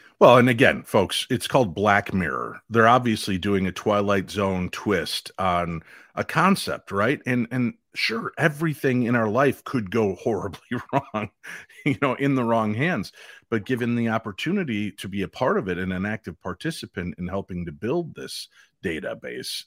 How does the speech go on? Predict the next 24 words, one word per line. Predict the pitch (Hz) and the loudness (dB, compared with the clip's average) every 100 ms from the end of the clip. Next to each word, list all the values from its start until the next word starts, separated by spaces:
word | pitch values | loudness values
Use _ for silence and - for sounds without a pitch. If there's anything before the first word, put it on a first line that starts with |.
| - | -8
I | 104 | -6
think | 101 85 | -6 -8
is, | 80 85 - - | -12 -12 -14 -16
is | 110 80 - - _ _ _ | -14 -14 -14 -18 _ _ _
fascinating. | - 101 80 - - 65 64 69 _ | -10 -4 -2 -2 -8 -12 -16 -20 _
And, | - 107 104 95 _ _ _ _ _ - | -4 -2 0 -2 _ _ _ _ _ -4
you | 113 | 0
know, | 110 | 0
there | 107 107 | 0 2
are, | 107 - | 0 -2
there | 107 110 | -8 -8
are | 113 | -8
people, | 117 127 - 107 82 - 53 | -4 -4 -2 -4 -4 -12 -12
you | 95 | -10
know, | 101 107 - | -8 -12 -10
Amy's | 101 110 98 87 | -2 0 0 0
got | 98 | -2
a | 92 | -2
great | 104 101 | -2 -2
point. | - 127 120 | -2 -2 -2
Death | - 87 120 | -6 -6 -4
is | 104 | -4
a | 110 | -6
teacher, | 131 180 - - | -6 -4 -6 -8